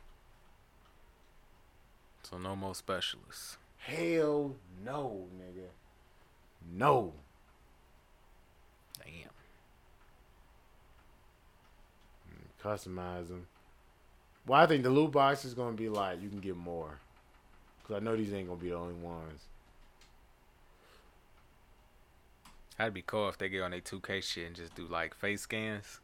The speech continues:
Speaker 2: <sighs> Bro,
Speaker 1: That'd be lit.
Speaker 2: niggas would be, you talking about the Call of Duty fucking community?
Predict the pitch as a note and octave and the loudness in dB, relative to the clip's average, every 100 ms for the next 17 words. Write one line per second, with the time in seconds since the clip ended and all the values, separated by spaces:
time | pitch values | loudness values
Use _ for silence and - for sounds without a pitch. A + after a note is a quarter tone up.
0 | - - - - - - - - - - | -20 -20 -20 -4 2 2 0 -10 -20 -20
1 | - - - - F#3 C#3 C#3 A3+ F#3 C#3+ | -20 -20 -14 6 8 10 8 8 8 4
2 | C3 - - - A#3 B3+ C4 G3+ E3+ G#2 | 0 -8 -18 -4 2 12 12 12 8 6
3 | - G3 G#3 F3 F#3 G#3 G3 F#3 G#3+ G3+ | 10 12 12 12 10 10 8 6 6 6
4 | F#3 F3+ E3 F3+ G3+ G3+ G3 F#3+ | 8 4 4 4 6 8 6 0